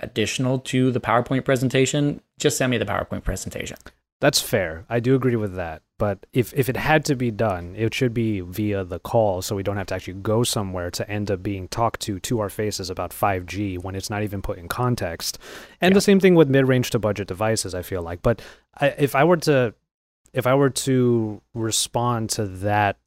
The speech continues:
Speaker 2: let's say, tweet or question, I would say, like, especially if it's a, a high-profile product, whether it's a phone or anything else, put it in context.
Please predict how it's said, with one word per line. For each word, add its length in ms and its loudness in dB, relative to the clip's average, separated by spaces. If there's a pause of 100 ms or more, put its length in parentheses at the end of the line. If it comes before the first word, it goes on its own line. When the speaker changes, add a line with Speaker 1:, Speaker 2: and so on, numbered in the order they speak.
Speaker 2:
let's 200 0
say, 140 -4
tweet 340 -2
or 80 -4
question, 520 0
I 60 -4
would 140 -4
say, 300 -2
like, 280 -8
especially 380 -2
if 100 0
it's 160 -2
a, 360 -2
a 400 -8
high-profile 720 0
product, 640 -2 (880)
whether 260 2
it's 100 -6
a 40 -4
phone 340 0
or 80 -4
anything 300 -6
else, 420 -2 (440)
put 160 4
it 60 0
in 140 -4
context. 760 -2